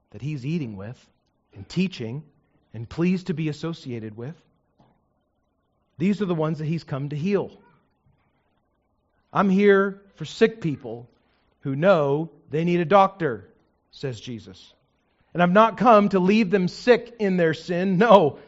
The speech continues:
that's a terrible doctor. But to point them to true righteousness through faith in me and repentance. That's why I'm here. To fix the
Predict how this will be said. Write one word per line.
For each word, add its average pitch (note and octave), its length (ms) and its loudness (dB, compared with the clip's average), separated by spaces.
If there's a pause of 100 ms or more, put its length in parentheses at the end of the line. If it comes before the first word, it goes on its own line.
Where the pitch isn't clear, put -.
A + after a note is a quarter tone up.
(100)
that's A#3+ 180 2
a A3 40 2
terrible A3 480 6
doctor. D#3 540 4 (960)
But G#3 140 2
to G#3+ 80 2
point B3 380 2
them G3 140 0
to F3+ 80 -2
true A#3 340 2
righteousness A3 680 2
through F#3+ 200 -2
faith A#3 480 2
in G3 220 -2
me G#3 360 2
and E3+ 180 -4
repentance. G3+ 640 0 (360)
That's C#4+ 180 0
why E4+ 140 4
I'm C4 80 4
here. C#4+ 440 0 (920)
To G3+ 80 -2
fix - 320 -2
the A3+ 180 4